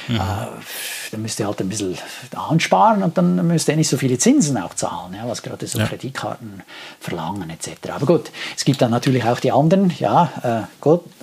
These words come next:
Speaker 2: äh, nichtsdestotrotz denke ich, das Ziel muss sein, dass man eine Planung aufstellt und versucht,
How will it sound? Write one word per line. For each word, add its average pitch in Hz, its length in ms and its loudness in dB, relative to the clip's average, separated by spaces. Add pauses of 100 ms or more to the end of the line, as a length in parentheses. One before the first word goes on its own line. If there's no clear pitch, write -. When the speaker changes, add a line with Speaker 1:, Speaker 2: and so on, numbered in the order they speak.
Speaker 2:
äh, 135 140 -2
nichtsdestotrotz 135 960 0
denke 117 260 -2
ich, 101 60 0
das - 160 -2
Ziel 120 220 4
muss 87 200 -2
sein, 92 240 -2
dass 87 160 -8
man 85 160 -4
eine 92 200 -4
Planung 107 440 -2
aufstellt 110 500 -2
und 85 140 -6
versucht, - 540 -8